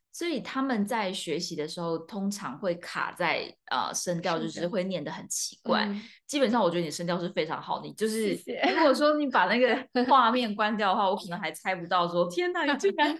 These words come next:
Speaker 2: <laughs>
Speaker 1: 竟然就是
Speaker 2: 没有，没有，没有。
Speaker 1: 华人的脸这样。
Speaker 2: 没有。
Speaker 1: 所以你可以跟我分享一下，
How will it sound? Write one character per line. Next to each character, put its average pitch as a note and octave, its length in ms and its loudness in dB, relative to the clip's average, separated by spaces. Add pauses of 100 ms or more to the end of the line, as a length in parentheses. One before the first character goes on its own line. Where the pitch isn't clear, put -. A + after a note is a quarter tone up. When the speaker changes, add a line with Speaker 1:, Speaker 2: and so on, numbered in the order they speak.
Speaker 2:
<laughs> - 80 -20
Speaker 1:
竟 D#4+ 160 -10 (360)
然 D4 340 -4
就 F#4 100 -2
是 F4 140 2
Speaker 2:
没 A#3+ 140 2
有， A#3 180 2
没 G#3+ 100 -4
有， G#3 80 -6
没 G#3 140 -4
有。 G#3+ 60 0
Speaker 1:
华 G#3 140 2
人 G3+ 200 0
的 F3 80 -6
脸 F3 200 -6
这 A3 200 -2
样。 C#3 80 -4 (180)
Speaker 2:
没 B3 60 -14
有。 G3+ 60 -14 (240)
Speaker 1:
所 D#4+ 120 -6
以 D#4+ 80 -4
你 F#3+ 160 -6
可 C4 140 0
以 B3+ 40 4
跟 A#3+ 140 -2
我 G#3 100 -2
分 G3+ 220 -4
享 G3 180 -6
一 D3 40 -12
下， F#3 340 -4